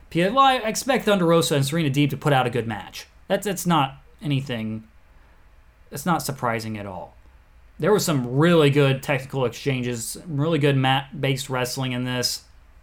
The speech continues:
Then Thunder Rosa at one point even hit a pendulum swing. Um,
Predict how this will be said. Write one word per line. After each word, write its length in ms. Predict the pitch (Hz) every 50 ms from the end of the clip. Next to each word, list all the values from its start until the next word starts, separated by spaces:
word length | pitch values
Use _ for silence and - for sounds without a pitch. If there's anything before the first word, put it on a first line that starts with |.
| - - - - - - - - -
Then 160 | 185 196 147
Thunder 300 | - - 202 208 175 143
Rosa 300 | 135 143 156 151 147 139
at 60 | 120
one 160 | 131 135 139
point 200 | 139 131 135 135
even 160 | 135 127 127 131
hit 80 | 117
a 60 | 107
pendulum 580 | - - - - 165 175 151 143 127 117 110 110
swing. 480 | - - 123 113 107 104 107 117 117 - - - - - - - - - - - - - - - - - _ - - -
Um, 400 | - 113 101 95 95 92 - -